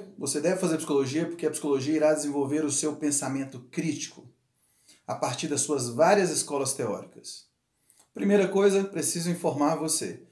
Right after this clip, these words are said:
Não existe uma psicologia. Existem várias escolas teóricas, várias psicologias. Então, essas escolas teóricas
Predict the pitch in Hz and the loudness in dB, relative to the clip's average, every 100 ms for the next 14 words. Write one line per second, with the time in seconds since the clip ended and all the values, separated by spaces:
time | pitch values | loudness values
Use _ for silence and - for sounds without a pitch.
0 | _ _ _ _ - 127 120 147 - - | _ _ _ _ -4 -2 -2 -2 -4 -6
1 | - 196 156 - - 117 104 98 76 60 | 0 2 4 2 -2 -6 -6 -8 -12 -14
2 | - _ _ _ _ _ _ - 117 143 | -20 _ _ _ _ _ _ -8 -4 -4
3 | 143 147 143 139 101 98 131 139 131 117 | -2 -4 -6 -8 -12 -4 2 4 2 -2
4 | 113 110 - 117 107 107 - 110 107 104 | -4 -6 -4 -2 -2 -4 -4 -4 -2 -4
5 | 85 73 - - - _ - 123 135 131 | -8 -12 -10 -10 -12 _ -12 -6 -2 -2
6 | 120 - - 127 110 98 92 - - - | -4 -6 -8 -6 -6 -8 -10 -12 -14 -16
7 | - _ _ _ _ _ 123 117 127 127 | -18 _ _ _ _ _ -8 -6 -4 -2
8 | 143 143 - _ _ _ - 123 120 123 | -2 -4 -8 _ _ _ -8 -6 -4 -4
9 | 110 104 - - 120 - 180 196 185 - | -4 -4 -6 -6 -6 -4 0 0 2 0
10 | 160 135 131 135 123 - - | 0 0 -2 -6 -6 -6 -8